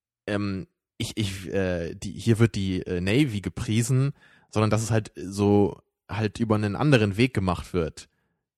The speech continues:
Dass man halt, das nur, das so über so einen Umweg halt macht, ne? Dass man halt zeigt, wie, wie toll Tom Cruise jetzt ist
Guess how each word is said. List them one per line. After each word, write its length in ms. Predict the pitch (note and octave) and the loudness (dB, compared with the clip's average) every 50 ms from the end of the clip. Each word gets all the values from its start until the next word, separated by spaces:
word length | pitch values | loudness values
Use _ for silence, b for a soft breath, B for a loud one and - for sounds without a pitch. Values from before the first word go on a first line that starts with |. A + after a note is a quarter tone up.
| _ _ _ _ | _ _ _ _
Dass 120 | - - | -10 -6
man 120 | G#2+ G2+ G2 | -4 -2 0
halt, 400 | G#2 G#2 G#2 G2+ - - - - D#2 | 2 2 0 0 -4 -10 -16 -16 -20
das 320 | C#2 A1+ - - G2 - | -20 -14 -10 -10 -6 0
nur, 140 | A2 G#2 G#2 | 0 0 0
das 180 | - G#2 F#2+ - | 0 -2 -4 -2
so 80 | A#2 | -2
über 160 | F#2+ G#2+ G#2+ G#2 | -2 -2 0 0
so 80 | G#2+ | 0
einen 40 | A2+ | 2
Umweg 360 | - D#3+ D#3+ A2+ G2+ F#2+ - G2+ | 4 4 4 4 2 0 -2 -2
halt 180 | G2 F2 - | -4 -4 -4
macht, 240 | F2+ E2 D#2+ - - | -4 -6 -6 -6 -6
ne? 120 | G2+ A2+ | -4 -4
Dass 140 | A2 A2 - | -4 -4 -4
man 140 | A2+ G#2+ G2+ | -4 -4 -2
halt 400 | G#2 G#2 G2 - - F#2+ E2 - | -2 -2 -4 -6 -10 -16 -16 -12
zeigt, 420 | - A#2+ A2 A2+ G#2+ - - F#2 F#2+ | -4 -2 -2 -2 -2 -4 -10 -10 -8
wie, 140 | A2 A2 G#2 | -8 -8 -6
wie 120 | G#2 A2 G#2 | -6 -8 -6
toll 380 | - - - A#2+ B2 A#2+ A2+ | -6 -2 2 4 4 4 4
Tom 200 | A2 - A#2 G#2+ | 2 -2 -6 -8
Cruise 320 | - - B2 C#3 D#3+ - - | -4 0 2 2 2 0 -2
jetzt 160 | D3+ C#3+ - | -6 -4 -2
ist 360 | - D#3 E3+ E3+ - - b | -2 -2 -2 -2 -6 -10 b